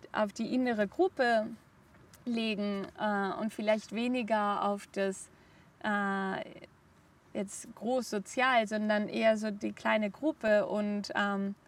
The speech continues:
auch wie, wie wichtig manche, ähm, Symbole für sie sind, auch wie du dich, ähm, präsentierst, wie, also da ist viel so mit Status und so,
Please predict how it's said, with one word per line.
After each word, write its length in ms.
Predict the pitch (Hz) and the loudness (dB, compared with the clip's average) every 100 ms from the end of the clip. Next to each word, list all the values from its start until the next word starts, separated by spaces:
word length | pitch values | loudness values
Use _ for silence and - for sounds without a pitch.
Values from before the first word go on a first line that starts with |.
| - - _ - - | -20 -20 _ -8 4
auch 220 | 226 226 | 6 4
wie, 440 | 214 208 233 233 190 | -2 -2 0 0 -2
wie 200 | 214 220 | -2 -2
wichtig 540 | 220 254 - - 247 233 - - - - | -2 -4 -4 -4 -2 -2 -8 -20 -16 -2
manche, 960 | 220 220 233 - 247 226 220 220 220 - | 2 2 0 -2 2 4 6 6 4 0
ähm, 380 | - - 208 - | 0 0 -2 -6
Symbole 600 | - 214 214 208 269 262 | -6 0 0 2 2 0
für 180 | 226 226 | 0 -2
sie 160 | 214 220 | -2 -2
sind, 300 | 214 208 208 | -2 -2 0
auch 300 | 196 220 - - - - | 0 0 -4 -20 -20 -18
wie 220 | - 202 214 | -6 -2 -2
du 200 | 220 220 | -2 -4
dich, 400 | 220 214 208 - | -4 -4 -6 -2
ähm, 460 | 202 196 196 190 - - - | 0 0 -2 -4 -8 -16 -6
präsentierst, 960 | 214 202 196 196 285 302 208 - - - | -4 -2 -4 -4 0 0 0 -6 -16 -12
wie, 320 | 196 208 208 - - - - - - - - - | -6 -4 -4 -6 -16 -18 -18 -20 -20 -20 -20 -10
also 280 | 226 196 196 | -6 -4 -4
da 160 | 208 214 | -2 -4
ist 180 | - | -6
viel 260 | - 220 220 | -8 -4 -4
so 120 | 214 | -4
mit 200 | 208 196 | -4 -6
Status 560 | - - 294 - 226 202 | -6 -2 -2 -2 -6 -4
und 160 | 208 208 | -4 -2
so, 260 | 262 285 | 0 -2